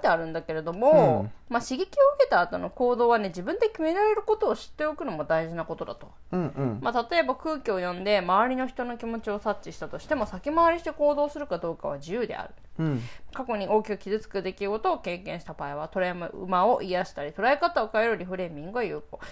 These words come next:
Speaker 2: うん。
Speaker 1: まあ、確かにその、考え方がね、固まってるっていうか、
Speaker 2: うん。
Speaker 1: その、こうしなきゃいけないっていうような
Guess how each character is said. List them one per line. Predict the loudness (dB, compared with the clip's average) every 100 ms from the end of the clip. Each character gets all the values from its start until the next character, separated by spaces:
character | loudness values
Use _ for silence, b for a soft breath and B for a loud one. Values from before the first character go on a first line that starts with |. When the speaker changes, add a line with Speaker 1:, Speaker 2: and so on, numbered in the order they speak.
| B
Speaker 2:
う | 0
ん。 | 2
Speaker 1:
ま |
あ、 | 0
確 | -2
か | -6
に | -6
そ | -6
の、 | -6 -8 b b -18 -18 -18 -2
考 | 2
え | 4 6 6 4
方 | 2
が | -2
ね、 | -4 -8 -8 -14 -18 -18 -18 -12
固 | -4 0 0
ま | 0
っ |
て | 0
る | -2 -2
っ |
て | -8
い | -10
う | -10
か、 | -10 -10 -6
Speaker 2:
う | -2
ん。 | -2 -2
Speaker 1:
そ | -6 -6
の、 | -4 -4 -4 -2
こ | 0 2
う |
し |
な | 4 2
き | 2
ゃ |
い | -4
け | -2
な | -2
い | -4
っ |
て | -4 -4
い | -4 -8 -8
う |
よ | -10 -10
う |
な | -12 -14